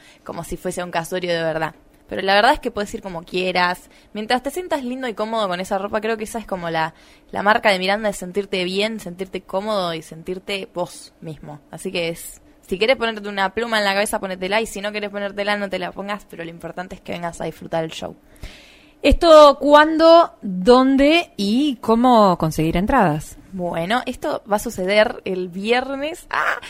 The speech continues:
Speaker 1: El viernes catorce de febrero, o sea, este viernes a las veintiuna horas. Es muy importante que sean puntuales, ¿por qué? Porque, ah, empieza la ceremonia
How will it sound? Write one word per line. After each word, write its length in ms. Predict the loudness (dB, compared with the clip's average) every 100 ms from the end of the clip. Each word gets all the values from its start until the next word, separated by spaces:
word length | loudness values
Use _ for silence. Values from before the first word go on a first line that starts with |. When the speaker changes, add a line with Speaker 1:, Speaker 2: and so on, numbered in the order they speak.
| -18 -20 -12
Speaker 1:
El 120 | -10 -4
viernes 420 | -2 -2 -2 -2
catorce 640 | 0 2 0 0 -4 -2
de 120 | -4
febrero, 460 | -2 -2 0 2 0
o 40 |
sea, 160 | -2 -4
este 220 | -4 -2
viernes 500 | -2 -2 -2 -4 -6 -6
a 80 | -6
las 160 | -6 -6
veintiuna 720 | -8 -10 -12 -8 -4 0 4
horas. 400 | 6 6 2 -2
Es 120 | -8
muy 100 | -6
importante 540 | -8 -8 -4 -4 -4 -4
que 260 | -4 -4 -8
sean 300 | -10 -10 -10
puntuales, 600 | -10 -6 -4 -4 -10 -12
¿por 160 | -12
qué? 160 | -10 -10
Porque, 460 | -10 -8 -6 -8 -12
ah, 320 | -16 -12 -12 -12 -10
empieza 320 | -8 -6 -6
la 60 | -8
ceremonia 680 | -8 -8 -6 -4 -4 -6